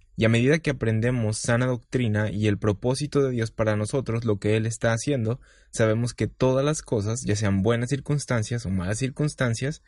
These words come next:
van a obrar para nuestro bien. Las circunstancias buenas nos permiten servir al Señor sin la interferencia del mundo, pero las malas circunstancias nos permiten que paciencia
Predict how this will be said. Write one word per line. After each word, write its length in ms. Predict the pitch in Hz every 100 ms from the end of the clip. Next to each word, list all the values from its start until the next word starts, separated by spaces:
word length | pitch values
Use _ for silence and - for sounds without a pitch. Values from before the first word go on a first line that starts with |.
| _ - -
van 240 | 123 131
a 80 | 120
obrar 400 | 104 107 131 143
para 180 | 123 107
nuestro 340 | 98 - -
bien. 300 | 110 156 131 _ _ _ _ _ _
Las 140 | - 110
circunstancias 680 | 113 117 110 123 120 131 110
buenas 560 | 110 139 139 120 - - _ _
nos 140 | 117 110
permiten 460 | 113 113 - 127
servir 360 | 120 104 110 117
al 80 | 127
Señor 360 | 156 135 123
sin 200 | - 120
la 80 | 110
interferencia 720 | 104 107 101 101 104 110 113
del 100 | 110
mundo, 380 | 131 135 113 135 - _ _ _
pero 180 | 113 104
las 220 | 104 101
malas 300 | 117 117 131
circunstancias 760 | - 139 143 143 - 123 113 120
nos 180 | 110
permiten 460 | - 107 107 - 120
que 160 | 113 101
paciencia 1040 | - 95 - 120 131 160 156 117 110 -